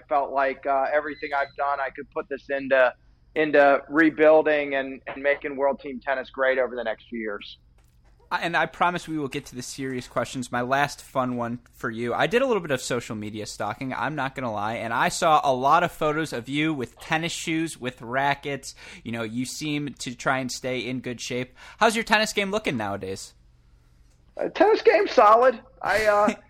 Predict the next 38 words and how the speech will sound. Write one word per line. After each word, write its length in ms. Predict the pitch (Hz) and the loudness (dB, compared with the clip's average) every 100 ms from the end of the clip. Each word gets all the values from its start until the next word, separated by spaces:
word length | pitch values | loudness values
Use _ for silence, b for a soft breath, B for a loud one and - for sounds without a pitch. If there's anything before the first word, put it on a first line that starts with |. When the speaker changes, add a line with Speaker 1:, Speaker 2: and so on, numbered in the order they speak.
| _ | _
Speaker 2:
<laughs> 320 | _ _ _ - | _ _ _ -2
Speaker 1:
I, 180 | 196 | 2
uh, 400 | 202 196 190 185 165 - _ _ | 4 6 6 2 -2 -14 _ _
you 60 | 208 | -4
know, 160 | 220 226 | -2 0
we, 100 | 240 226 | 0 -2
I 40 | |
play 260 | 202 277 247 | 0 0 0
quite 240 | 247 240 | 0 -2
a 60 | 220 | 0
bit. 160 | 214 | -2
I 180 | 214 202 | -2 -4
played 320 | 202 220 214 | -2 -2 0
doubles 320 | 202 190 196 | 2 2 0
this 220 | 175 - 190 | -10 -14 -4
morning, 560 | 180 185 185 185 180 | 0 0 0 -2 -4
you 80 | 180 | 0
know, 240 | 175 175 175 | 2 2 0
playing 380 | 214 208 202 185 | -2 -2 -4 -8
some 140 | 190 170 | -18 -4
good, 360 | 185 190 175 | 2 2 4
um, 320 | 170 165 160 151 | 6 4 2 -2
what 120 | 175 | 2
I 180 | 170 180 | 2 2
call 280 | - 175 170 | 0 0 0
good 240 | 147 175 - | -4 -8 -2
customer 480 | 170 160 - 160 151 | -2 -2 -8 -16 -10
tennis 540 | - 160 160 156 - - | -6 -2 0 -2 -6 -12
and 180 | 147 127 _ _ _ | -14 -14 _ _ _
having 400 | 170 175 170 151 - | 4 4 4 -2 2
fun. 640 | 165 160 160 156 156 151 - | 4 6 4 2 -4 -10 0
Um, 400 | 151 147 147 147 _ | 4 6 4 -2 _
you 140 | 175 | 0
know, 240 | 175 143 151 | 2 4 2
it's, 240 | 156 - | 0 -4
it's 220 | 170 156 | -10 -2
all 240 | 170 160 160 | 2 2 2
about, 460 | 160 151 147 147 | 2 4 4 0